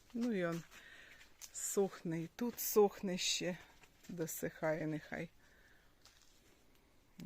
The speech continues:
Це експеримент. Перший раз я ще не, не в'язала так коси.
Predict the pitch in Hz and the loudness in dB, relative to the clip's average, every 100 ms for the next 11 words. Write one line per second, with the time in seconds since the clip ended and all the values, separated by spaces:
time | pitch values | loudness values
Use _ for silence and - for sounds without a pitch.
0 | 170 - 196 185 - 190 - - 196 175 | -8 0 2 2 2 0 2 10 12 12
1 | 175 156 156 - - 180 185 - - 185 | 12 8 6 2 10 12 12 12 12 12
2 | 196 233 - - - - - - 180 170 | 12 12 10 -10 -14 -12 -14 0 6 8
3 | 175 - 170 - - - 208 190 185 180 | 8 6 6 4 -2 -6 4 8 8 12
4 | 220 220 226 190 185 175 175 180 180 - | 12 12 12 12 12 12 12 12 8 10
5 | 190 196 - 220 | 12 12 12 12